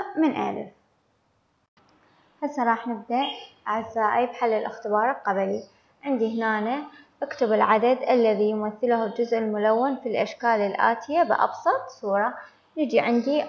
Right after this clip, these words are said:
أول شي، تمام؟ عندي هنا عشر حقول أو عشر مربعات، والأجزاء الملونة هن اثنين، جزئين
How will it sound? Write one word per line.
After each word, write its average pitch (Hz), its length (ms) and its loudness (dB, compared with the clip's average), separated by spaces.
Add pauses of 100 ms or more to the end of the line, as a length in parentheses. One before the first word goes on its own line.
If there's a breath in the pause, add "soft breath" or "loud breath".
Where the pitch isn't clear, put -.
أول 254 340 6 (180)
شي، 196 200 -10 (240)
تمام؟ 233 340 -2 (440 loud breath)
عندي 233 400 2
هنا 240 420 2 (600)
عشر 254 400 4 (360)
حقول 240 500 4
أو 220 220 6
عشر 320 380 0
مربعات، 214 760 6 (1700)
والأجزاء 262 600 4
الملونة 247 720 4 (320)
هن 262 200 2
اثنين، 214 540 -4 (120)
جزئين 233 460 -2